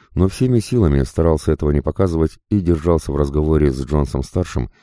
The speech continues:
как можно более непринуждённым и спокойным. "Идём далее. После вас настанет чёрёд остатков четвёртого космофлота Республики,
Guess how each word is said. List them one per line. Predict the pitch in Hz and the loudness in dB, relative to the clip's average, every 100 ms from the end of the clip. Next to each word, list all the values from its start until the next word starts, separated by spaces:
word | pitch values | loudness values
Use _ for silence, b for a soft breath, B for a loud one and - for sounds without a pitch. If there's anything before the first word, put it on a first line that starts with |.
| b - | b -6
как | - - | -4 0
можно | 113 92 85 | 2 2 2
более | 90 87 82 | 4 4 4
непринуждённым | 76 73 71 67 90 95 90 87 | 0 0 -2 0 0 2 0 -2
и | - | -4
спокойным. | - - 58 57 50 - _ _ _ _ _ _ | -6 -6 -4 -4 -6 -14 _ _ _ _ _ _
"Идём | 87 92 92 | 0 2 2
далее. | 76 60 50 50 _ _ _ - | 2 0 -4 -8 _ _ _ -4
После | 87 87 90 | 0 0 0
вас | 92 95 - | 0 0 0
настанет | 78 - 87 82 | -2 0 2 0
чёрёд | - 85 82 | 0 -2 0
остатков | 78 - 82 - 76 | -2 0 -2 -2 -4
четвёртого | - - 82 - 76 | -4 -2 -2 -2 -4
космофлота | 78 - 71 85 76 | -4 -4 -4 -2 -2
Республики, | 71 - 90 69 - 55 | -4 -2 -2 -2 -4 -8